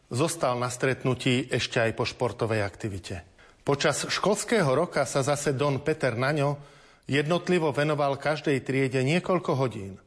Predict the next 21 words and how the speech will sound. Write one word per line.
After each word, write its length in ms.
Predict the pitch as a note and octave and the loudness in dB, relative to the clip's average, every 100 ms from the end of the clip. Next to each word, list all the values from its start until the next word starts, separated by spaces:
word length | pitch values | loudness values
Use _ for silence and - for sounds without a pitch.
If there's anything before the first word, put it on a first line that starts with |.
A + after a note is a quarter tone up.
| _ _ | _ _
kde 220 | - A#2 C3+ | -4 0 2
mali 240 | C3 B2+ | 2 2
možnosť 460 | C3 C#3 C#3+ C3 - | 2 2 0 -2 -2
zažiť 400 | A#2+ B2+ A#2+ A#2+ - - | -2 0 -2 -4 -6 -6
duchovné 480 | A#2 C#3 - A#2+ G#2+ | -2 0 0 0 -2
aktivity, 840 | - C3+ - C3 A#2 A2 - G#2+ - - - - | -2 -4 0 0 0 -2 -2 -6 -6 -20 -14 -2
rozhovory, 680 | C3 C3+ B2 B2 A2+ A2 G#2 | 0 2 2 0 0 -2 -2
prípadne 480 | A#2+ A#2 A#2+ A2+ | -2 0 0 0
svätú 400 | A2 A#2 A2 B2 | -2 -2 -2 0
spoveď 760 | - - C#3 C#3+ C#3 C#3+ - - - - | -2 0 2 2 0 -4 -18 -20 -14 -6
a 80 | A#2 | -4
špeciálnu 720 | - F3 F3 F#3 D#3+ D3 C#3+ | -2 -2 0 2 2 2 0
svätú 400 | - B2+ A#2+ A#2+ | 0 -2 -2 -2
omšu 480 | B2 B2+ A#2 C3 A2 | 0 0 0 -2 -2
v 60 | - | -2
školskej 480 | B2+ A#2 - A#2 | -2 -2 -2 -4
kaplnke 880 | - A#2+ - A#2+ A2+ A#2 A2 - - - | 0 -2 0 0 0 -2 -4 -8 -6 0
len 320 | B2 D#3+ E3 | 2 2 0
pre 160 | C3 A2 | 0 0
danú 400 | G#2 A2+ A2 G#2+ | 0 0 2 0
triedu. 480 | - G#2+ F#2 F#2 | 0 -2 -2 -4